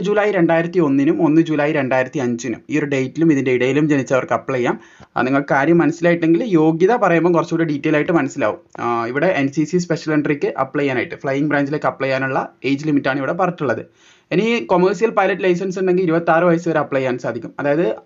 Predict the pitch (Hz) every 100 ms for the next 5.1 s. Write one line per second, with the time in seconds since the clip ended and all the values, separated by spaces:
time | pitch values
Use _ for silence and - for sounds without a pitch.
0 | - - 147 156 170 170 160 170 170 165
1 | 165 269 _ _ _ 127 147 147 127 -
2 | 143 156 160 143 131 110 - - 160 151
3 | 147 143 143 143 120 123 170 147 143 139
4 | 139 131 123 127 123 214 180 143 151 170
5 | 175